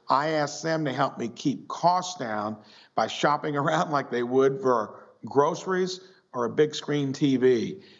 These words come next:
Could, I didn't know if it was gonna work. Thirteen years later, I asked my son the other day, "How much have our healthcare costs gone up?"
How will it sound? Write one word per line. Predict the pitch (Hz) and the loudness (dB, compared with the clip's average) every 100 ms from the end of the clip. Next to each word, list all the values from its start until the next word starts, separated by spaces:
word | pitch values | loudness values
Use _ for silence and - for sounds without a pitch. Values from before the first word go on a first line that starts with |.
| _ - | _ -4
Could, | - 202 196 | 2 2 2
I | 139 | -2
didn't | 147 180 180 | 0 0 2
know | 196 214 | 2 2
if | 165 | -2
it | - | -4
was | 117 | -4
gonna | 123 113 | -2 -2
work. | 107 113 113 - - _ _ | 2 2 2 -2 -20 _ _
Thirteen | _ 170 190 202 - 208 190 | _ 2 2 -2 -2 0 0
years | 175 165 160 139 | 2 2 2 4
later, | 139 131 110 101 101 - - - - | 4 4 0 -4 -10 -18 -20 -16 -2
I | 123 | -2
asked | 151 - | 0 -2
my | 135 | -4
son | - 165 160 | -2 -2 -2
the | 147 127 | 0 0
other | 120 113 | 0 0
day, | 127 123 101 | 0 2 0
"How | - 160 185 | 0 0 0
much | 165 156 | -2 -2
have | 131 | 0
our | 113 | 0
healthcare | 120 151 147 139 107 | 0 -4 -4 -6 -6
costs | - 131 110 - 113 | 0 0 0 -4 -4
gone | 107 107 | -4 -2
up?" | 101 95 | -4 -6